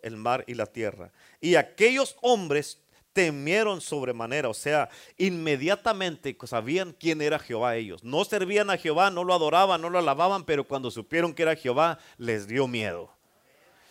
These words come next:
Amén. Temieron sobremanera y le dijeron, "¿Por qué has hecho esto?". Porque ellos sabían que huía de la presencia de Jehová, pues él se lo había declarado. Y le dijeron, "¿Qué haremos contigo porque el mar se nos, para que el mar se nos aquiete?".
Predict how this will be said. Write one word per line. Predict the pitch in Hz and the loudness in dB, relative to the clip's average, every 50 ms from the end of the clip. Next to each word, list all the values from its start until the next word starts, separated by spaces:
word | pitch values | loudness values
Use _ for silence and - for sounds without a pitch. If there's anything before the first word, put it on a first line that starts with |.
| _ - | _ -10
Amén. | 113 120 139 165 196 - - | -6 -4 -2 -4 -4 -2 0
Temieron | - 180 180 156 160 185 208 226 226 233 220 | 2 2 2 4 4 6 6 6 6 4 0
sobremanera | - 196 175 175 160 151 147 156 196 220 226 226 196 | 0 0 2 2 2 2 2 2 2 4 4 4 4
y | 180 | 2
le | 175 165 | 2 2
dijeron, | 147 147 127 - 196 202 190 175 143 - - - | 0 0 0 0 0 0 0 -2 -6 -12 -18 -8
"¿Por | - 202 208 - - - | -2 0 0 0 0 2
qué | - 240 240 | 6 6 8
has | 247 254 247 - | 8 6 4 4
hecho | 247 240 233 - 226 208 214 | 2 2 2 2 0 2 2
esto?". | 226 208 - - - 170 147 - - _ _ - _ | 2 0 -2 -4 -10 -12 -12 -12 -16 _ _ -20 _
Porque | - 143 143 - - 151 175 | -6 -6 -4 -2 2 4 4
ellos | 202 233 226 | 6 6 4
sabían | - - 185 180 202 226 226 208 | 4 2 0 0 0 0 -2 -2
que | 170 - 170 160 | -4 -4 -2 -2
huía | 156 170 202 214 | 0 2 2 2
de | 208 196 | 2 2
la | 175 - | 2 0
presencia | - 143 127 - - 170 180 185 - 185 170 | 0 -2 -4 -2 -2 -2 -2 -2 -2 -2 -2
de | 156 151 - | -2 -4 -4
Jehová, | - 131 135 160 175 170 | -4 0 0 2 0 0
pues | - 139 - - 147 | -2 -8 -6 -2 -2
él | 151 156 143 | -2 -2 -2
se | - 160 | -6 -6
lo | 147 127 | -4 -4
había | 113 117 117 110 | -4 -4 -4 -6
declarado. | 120 123 - 139 143 160 160 139 113 107 - _ _ _ _ - - - - _ | -6 -2 0 2 4 4 4 2 0 -4 -10 _ _ _ _ -20 -20 -20 -20 _
Y | - 139 | -4 0
le | 165 180 | 2 2
dijeron, | 175 160 - - 208 226 214 190 160 135 - - - - _ | 2 2 2 4 4 4 6 4 2 -2 -6 -16 -20 -18 _
"¿Qué | - 202 226 | 2 6 8
haremos | 240 247 247 247 247 - | 8 8 8 6 2 -2
contigo | - 220 208 185 - - 247 226 160 151 147 151 151 - _ - - _ | -2 -4 -4 -4 -4 -4 -2 0 2 2 0 0 -2 -6 _ -20 -8 _
porque | - 175 165 - - 156 | -2 -2 -2 -2 -4 -4
el | |
mar | 139 143 170 196 180 | -2 0 0 0 0
se | - - 185 | -2 -4 -6
nos, | 175 160 139 - - - - _ | -6 -8 -8 -10 -16 -20 -10 _
para | - 170 170 160 - | 2 4 4 4 2
que | - | -2
el | 151 143 | -4 0
mar | 160 190 196 | 2 2 2
se | - 214 | 2 -2
nos | 185 180 160 - | -6 -4 -4 -6
aquiete?". | 165 - - 180 190 185 - 139 107 - _ | -6 -4 -4 -4 -4 -4 -6 -10 -14 -14 _